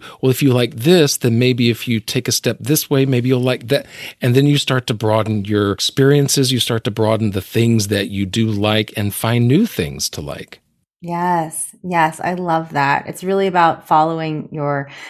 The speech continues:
Speaker 2: curiosity, following your love. And that allows you to give more of the best of yourself, which is, I think,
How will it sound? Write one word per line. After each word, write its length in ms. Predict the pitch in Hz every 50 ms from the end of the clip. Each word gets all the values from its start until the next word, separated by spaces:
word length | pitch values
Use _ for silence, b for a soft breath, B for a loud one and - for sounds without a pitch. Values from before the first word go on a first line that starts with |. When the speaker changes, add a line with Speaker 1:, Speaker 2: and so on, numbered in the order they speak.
| B B B
Speaker 2:
curiosity, 1120 | - - 190 170 165 156 147 131 139 160 170 - 196 185 185 180 180 180 175 175 170 170 _ _
following 500 | - 143 135 139 147 147 139 135 135 135
your 120 | 135 135
love. 720 | 139 139 156 151 160 156 156 156 156 156 156 151 - - _ _ _ _ _ b b b b b b b b b b _ -
And 400 | 143 135 135 135 135 139 135 - - _ _ _ _ -
that 440 | - 151 143 151 147 156 160 - -
allows 420 | 160 156 147 143 147 156 151 -
you 400 | 151 151 147 143 139 135 135 - _ _ _ _ _ _ -
to 260 | - - 175 170 156 147
give 300 | 147 214 214 220 214 208
more 260 | 208 202 196 196 190
of 100 | 190 -
the 80 | 175
best 320 | 156 156 151 156 165 - -
of 80 | 147
yourself, 460 | 151 - - - - - - - - -
which 140 | 185 180
is, 100 | 190 180
I 80 | 180 190
think, 320 | 185 - 240 247 233 -